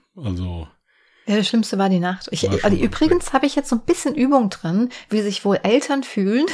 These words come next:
Speaker 2: <laughs> wenn sie frisch gebackene Eltern geworden sind. Also die letzten zwei Nächte waren halt wirklich so, du schläfst mal kurz für zehn Minuten ein und zack, äh, faucht eine Katze, jammert eine Katze und du bist hellwach und guckst direkt, ist alles in Ordnung, muss ich die zwei auseinanderhalten und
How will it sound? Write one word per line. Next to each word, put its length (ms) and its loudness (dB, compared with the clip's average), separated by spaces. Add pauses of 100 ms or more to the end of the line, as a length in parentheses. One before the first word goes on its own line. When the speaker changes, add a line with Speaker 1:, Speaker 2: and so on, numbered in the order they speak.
(600)
Speaker 2:
<laughs> 380 -8
wenn 120 4
sie 120 -2
frisch 320 -8
gebackene 440 0
Eltern 320 0
geworden 400 0
sind. 240 -4 (320)
Also 380 2
die 440 -4
letzten 340 0
zwei 180 0
Nächte 300 -4
waren 160 4
halt 160 -2
wirklich 260 -4
so, 220 0 (320)
du 80 0
schläfst 320 0
mal 120 2
kurz 280 -2
für 80 -6
zehn 240 2
Minuten 460 0
ein 340 0
und 320 -2
zack, 340 0 (400)
äh, 680 0
faucht 360 -2
eine 80 -2
Katze, 400 -6
jammert 320 0
eine 80 0
Katze 400 -4
und 160 0
du 60 -4
bist 320 -8
hellwach 520 -2 (280)
und 140 0
guckst 340 -4
direkt, 260 -4
ist 140 -10
alles 200 -4
in 80 0
Ordnung, 280 0
muss 80 2
ich 80 -2
die 100 -8
zwei 220 -4
auseinanderhalten 840 0
und 240 -4